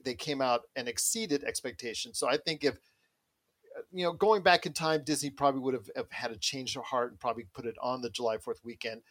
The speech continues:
Roger says he watched Multiverse twice in twenty-four hours, enjoyed it more the second time.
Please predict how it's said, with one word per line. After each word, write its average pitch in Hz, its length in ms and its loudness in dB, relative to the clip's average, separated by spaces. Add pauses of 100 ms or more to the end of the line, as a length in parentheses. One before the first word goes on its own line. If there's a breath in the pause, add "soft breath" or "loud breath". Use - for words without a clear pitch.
(400)
Roger 165 300 10
says 165 300 2
he - 100 -6
watched 156 360 4
Multiverse 151 500 0
twice 151 440 2
in 139 60 -18
twenty-four 139 440 -4
hours, 143 300 4
enjoyed 139 380 0
it 143 100 -2
more 135 200 0
the 131 80 -2
second 131 360 -6
time. 143 300 -2